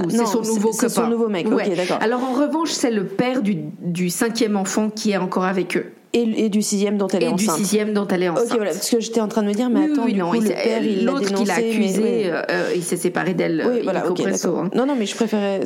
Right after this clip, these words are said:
Speaker 2: je,
Speaker 1: Oui.
Speaker 2: je, j'étais pas
Speaker 1: Non, mais
Speaker 2: claire.
Speaker 1: t'avais raison de préciser. Et donc,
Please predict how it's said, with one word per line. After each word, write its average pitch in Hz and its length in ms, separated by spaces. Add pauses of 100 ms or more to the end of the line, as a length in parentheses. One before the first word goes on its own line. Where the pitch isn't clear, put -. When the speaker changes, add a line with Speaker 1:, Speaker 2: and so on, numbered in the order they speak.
Speaker 2:
je, - 80
Speaker 1:
Oui. 349 60 (220)
Speaker 2:
je, - 40
j'étais - 220
pas 269 80
Speaker 1:
Non, - 100
mais 311 60
Speaker 2:
claire. 208 140
Speaker 1:
t'avais 233 120
raison 240 240
de 233 40
préciser. 247 480 (520)
Et 247 120
donc, 349 420